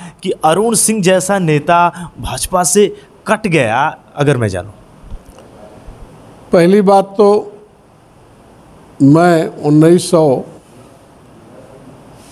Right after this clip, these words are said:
Speaker 2: अंठानवे से भारतीय जनता पार्टी की सदस्यता ग्रहण किया और निन्यानवे दो हज़ार में मैं कोऑपरेटिव बैंक का डायरेक्टरी का चुनाव जीत करके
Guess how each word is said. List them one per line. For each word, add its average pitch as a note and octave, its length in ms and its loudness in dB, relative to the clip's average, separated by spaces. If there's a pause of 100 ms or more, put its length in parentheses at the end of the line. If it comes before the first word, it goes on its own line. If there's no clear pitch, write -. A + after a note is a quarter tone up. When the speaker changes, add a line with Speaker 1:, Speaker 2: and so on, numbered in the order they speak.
(200)
Speaker 2:
अंठानवे F3+ 680 2
से G#3+ 220 0
भारतीय E3 420 -2
जनता D#3 320 2
पार्टी D3 400 -4
की G3 100 -6
सदस्यता C#3+ 360 -2
ग्रहण G2+ 240 -8
किया - 320 -18 (2500)
और G3 280 4
निन्यानवे G3 640 2
दो F#3+ 180 4
हज़ार F#3+ 380 2
में G3 140 2
मैं F#3 240 4
कोऑपरेटिव F3 640 0
बैंक F3+ 260 2
का F#3 120 2
डायरेक्टरी E3 500 0
का F3+ 140 0
चुनाव E3+ 360 0
जीत E3+ 200 0
करके G3 460 0